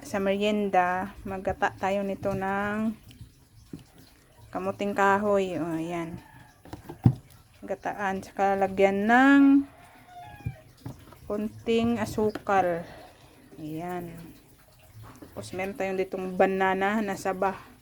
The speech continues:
Yan ang advantage pag sa probinsya ka. Marami kang kukuhang prutas, saging,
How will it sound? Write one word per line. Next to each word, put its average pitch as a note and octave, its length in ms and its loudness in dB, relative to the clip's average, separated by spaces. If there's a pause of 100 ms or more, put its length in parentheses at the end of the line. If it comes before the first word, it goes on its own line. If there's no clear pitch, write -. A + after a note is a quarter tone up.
(2000)
Yan F#3 320 -8
ang G3 180 -6 (1400)
advantage G3 800 0
pag F#3+ 160 -2 (560)
sa - 160 -14
probinsya F#3 720 -2
ka. F#3 240 -6 (1500)
Marami F#3+ 480 -6
kang A#3+ 800 2 (1400)
kukuhang A3+ 720 0
prutas, A3+ 880 0
saging, A3 960 -2